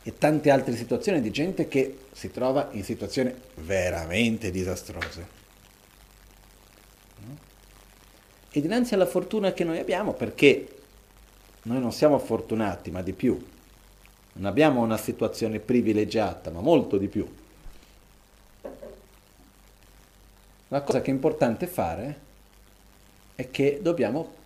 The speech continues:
utilizzare questa opportunità al meglio, anche come rispetto verso gli altri che si trovano in una situazione di difficoltà.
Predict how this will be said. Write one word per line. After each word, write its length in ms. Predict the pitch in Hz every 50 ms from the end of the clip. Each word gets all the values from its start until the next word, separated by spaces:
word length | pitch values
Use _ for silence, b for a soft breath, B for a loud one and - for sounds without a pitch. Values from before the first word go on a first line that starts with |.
| - - -
utilizzare 720 | 147 139 - 151 147 156 - - 156 131 110 101 - -
questa 280 | - 131 127 - -
opportunità 560 | - - - - - - 196 190 175 - -
al 120 | 175 139 120
meglio, 400 | 127 156 160 123 90 80 80 87 - - - - _ - - - - - - - - - - - -
anche 280 | 208 226 220 - 151
come 220 | - 156 147 143 135
rispetto 560 | 110 120 120 - - 175 170 170 - - 123
verso 380 | 110 120 107 - - - 120
gli 100 | 104 -
altri 320 | 120 127 123 - - 117 110
che 120 | - 120
si 140 | - - -
trovano 360 | - 117 120 107 104 104 104
in 60 | 104
una 80 | 104 101
situazione 640 | - - - - 98 - - - 107 104 104 104 - - - - - - - - - - - - - - - _ _
di 160 | - - 87
difficoltà. 720 | 90 95 - - 101 - - 92 92 - - 147 101 90